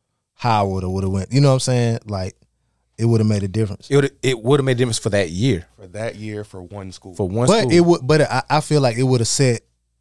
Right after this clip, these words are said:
Speaker 1: a precedence for those kids to go to, especially the one and dones. Like, you know, you going to the league, so.
Speaker 3: Now I do think with a plan, if you, if you, if a, I think you need to get a high school involved. If you get a high school that kinda farms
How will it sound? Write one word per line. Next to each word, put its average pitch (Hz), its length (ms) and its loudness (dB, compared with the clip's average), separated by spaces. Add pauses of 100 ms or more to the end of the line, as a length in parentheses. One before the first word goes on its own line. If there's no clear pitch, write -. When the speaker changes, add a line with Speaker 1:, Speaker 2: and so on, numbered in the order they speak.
(640)
Speaker 1:
a 104 80 -8
precedence 120 560 0
for 104 420 0 (300)
those 120 280 2
kids 113 400 0
to 113 80 -6
go 117 200 2
to, 113 60 -2
especially 147 500 0
the 123 100 0
one 123 200 0
and 110 100 -2
dones. 120 360 2
Like, 101 260 -6 (300)
you 156 140 -2
know, 165 140 6
you 143 140 2
going 120 240 2
to 113 100 -4
the 101 80 -6
league, 120 400 -2
so. 98 300 -4 (240)
Speaker 3:
Now 113 140 -16
I 117 40 -10
do 135 200 -12
think 135 260 -12
with 117 140 -10
a 110 40 -14
plan, 113 640 -10
if 98 180 -20
you, 131 240 -10
if 104 160 -12
you, 135 320 -12 (380)
if 113 180 -10
a, 87 180 -12 (300)
I 107 40 -12
think 131 180 -6
you 131 60 -6
need 120 120 -6
to 104 60 -12
get 98 100 -10
a 92 60 -8
high 107 240 -4
school 90 320 -14
involved. 85 460 -16
If 85 80 -20
you 110 100 -10
get 127 140 -8
a 107 60 -8
high 113 240 -6
school 107 340 -14
that - 140 -20
kinda 101 260 -12
farms 104 720 -10